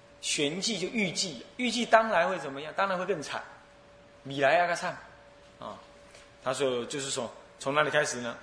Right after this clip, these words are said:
？“吾去世后，经道渐灭，人民残萎。”一直到佛欲弥勒，汝等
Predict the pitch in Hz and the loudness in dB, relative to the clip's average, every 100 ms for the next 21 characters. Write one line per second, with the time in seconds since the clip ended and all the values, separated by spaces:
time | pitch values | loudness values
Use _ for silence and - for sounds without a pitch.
0 | - 185 233 247 - 294 233 - 220 208 | -2 2 4 4 4 4 4 2 4 6
1 | 196 - - - - - - - - - | 6 2 -8 -16 -20 -20 -20 -20 -20 -20
2 | - - - - - - - - - - | -20 -20 -20 -20 -20 -20 -20 -20 -20 -20
3 | - - - 247 240 240 254 214 165 160 | -20 -4 2 4 4 6 8 8 8 2
4 | 226 170 196 175 139 139 185 156 170 - | -2 -2 -4 -4 0 -2 -2 -6 -8 -2
5 | 135 160 143 101 104 113 - - - - | -2 0 -2 -2 -6 -14 -20 -20 -20 -20
6 | - - - - - - - - - - | -20 -20 -20 -20 -20 -20 -20 -20 -20 -20
7 | - - 151 139 151 151 117 - - - | -20 -12 -8 -2 4 6 4 -2 -12 -14
8 | - 147 170 202 165 151 170 185 139 135 | 2 6 8 6 4 2 6 8 8 6
9 | 196 226 156 151 | 4 6 6 4